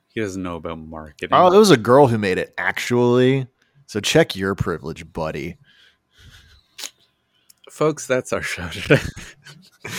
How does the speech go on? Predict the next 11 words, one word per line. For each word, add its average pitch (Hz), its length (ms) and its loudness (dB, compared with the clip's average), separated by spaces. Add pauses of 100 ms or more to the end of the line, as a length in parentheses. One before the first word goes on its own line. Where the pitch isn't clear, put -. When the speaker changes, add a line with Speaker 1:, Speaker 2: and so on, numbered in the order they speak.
(340)
Speaker 1:
<laughs> - 0 -
Speaker 2:
<laughs> 139 100 -2
You're 139 120 4
like, 127 160 6
"Fuck." - 580 0 (1300)
<laughs> - 60 -20
Speaker 1:
Good 113 200 2
night, 143 280 2
everybody. 107 680 -2 (440)
Uh, - 80 -6
<laughs> - 100 -10